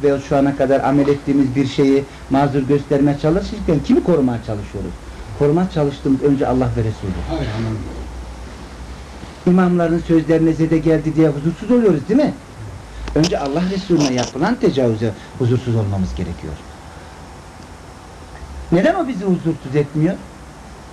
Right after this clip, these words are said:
Speaker 1: İmamlar insandır.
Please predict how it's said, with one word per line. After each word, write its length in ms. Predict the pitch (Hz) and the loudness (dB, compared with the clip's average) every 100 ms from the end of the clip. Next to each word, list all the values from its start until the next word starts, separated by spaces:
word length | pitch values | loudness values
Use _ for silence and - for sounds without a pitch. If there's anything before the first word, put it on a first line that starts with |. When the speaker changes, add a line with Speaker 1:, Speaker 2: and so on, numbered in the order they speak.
| - - - - - - - - - - - - | -18 -18 -18 -18 -18 -18 -18 -18 -20 -20 -12 2
Speaker 1:
İmamlar 400 | 170 175 165 165 | 4 6 4 4
insandır. 560 | 160 156 302 349 339 | 4 4 2 4 2